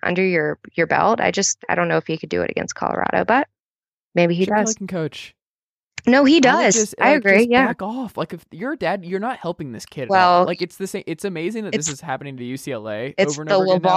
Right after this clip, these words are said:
Speaker 1: LeVar
Speaker 2: Ball family.
Speaker 1: Yeah, it's
Speaker 2: Yeah.
Speaker 1: LeVar Ball syndrome.
Speaker 2: It just, it, stay out of it.
Speaker 1: Right.
Speaker 2: Helicopter parents, stay out of it. You're not making things better for this kid.
Speaker 1: Right. It's only gonna make him believe that he's better than whatever he's worth, and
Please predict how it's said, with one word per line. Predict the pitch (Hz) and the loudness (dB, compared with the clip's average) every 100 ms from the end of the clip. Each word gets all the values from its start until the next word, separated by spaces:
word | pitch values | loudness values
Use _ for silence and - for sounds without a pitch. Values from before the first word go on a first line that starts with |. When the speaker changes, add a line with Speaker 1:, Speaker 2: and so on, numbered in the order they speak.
| 202 196 | 4 4
Speaker 1:
LeVar | |
Speaker 2:
Ball | 170 117 151 | 2 0 -2
family. | 143 139 | -4 2
Speaker 1:
Yeah, | 175 143 | 4 4
it's | 151 190 | 2 0
Speaker 2:
Yeah. | 220 170 127 | -2 -2 0
Speaker 1:
LeVar | 180 185 185 | 4 4 4
Ball | 175 170 156 | 4 4 4
syndrome. | - 143 147 76 82 170 _ _ _ _ _ _ _ | 2 -2 0 0 0 -6 _ _ _ _ _ _ _
Speaker 2:
It | - | -14
just, | 165 170 - - | -12 -12 -14 -12
it, | 190 - 85 - | -12 -10 -12 -12
stay | 196 | -8
out | 190 220 | -4 -4
of | 180 | -6
it. | 143 - _ _ _ _ - | -10 -12 _ _ _ _ -2
Speaker 1:
Right. | 170 165 | 0 0
Speaker 2:
Helicopter | 190 185 156 | 0 -6 -8
parents, | 151 139 117 - - | -6 -6 -6 -10 -18
stay | - - 196 | -16 -12 -8
out | 208 | -6
of | 214 | -6
it. | 170 - | -6 -8
You're | - 190 | -6 -4
not | 226 | -4
making | 202 202 208 | -4 -4 -4
things | 190 196 | -6 -4
better | 175 190 | -4 -4
for | - | -6
this | 143 - | -8 -8
kid. | 131 95 - _ _ | -8 -10 -12 _ _
Speaker 1:
Right. | 175 170 - | 0 2 2
It's | 190 170 220 | 0 0 2
only | 226 240 | 4 4
gonna | 220 214 | 4 4
make | 208 208 | 4 4
him | 202 | 4
believe | 180 185 170 | 4 4 4
that | 170 | 2
he's | 165 160 | 0 -2
better | - 165 160 | 0 2 2
than | 165 156 | 2 2
whatever | 156 151 147 | 0 0 -2
he's | 156 151 | -2 -4
worth, | 151 147 151 - | 0 2 2 0
and | 151 143 143 156 | 0 0 -4 -10